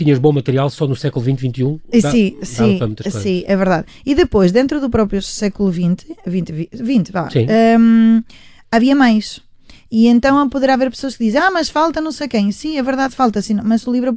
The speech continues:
Speaker 2: ia ser muito co-, muito comprido.
Speaker 1: Grande,
Speaker 2: E
Speaker 1: claro.
Speaker 2: então acabamos por pensar, "Vá, dez é um número interessante."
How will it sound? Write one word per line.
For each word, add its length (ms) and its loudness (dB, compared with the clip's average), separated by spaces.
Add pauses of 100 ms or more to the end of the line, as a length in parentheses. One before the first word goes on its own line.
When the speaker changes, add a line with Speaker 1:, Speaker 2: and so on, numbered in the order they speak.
(160)
Speaker 2:
ia 200 0
ser 160 0
muito 280 4
co-, 220 -16
muito 340 2
comprido. 440 2
Speaker 1:
Grande, 320 -4
Speaker 2:
E 20 -20
Speaker 1:
claro. 220 2
Speaker 2:
então 240 2
acabamos 400 0
por 180 -2
pensar, 320 0
"Vá, 120 0
dez 540 2
é 140 0
um 80 6
número 500 4
interessante." 680 -4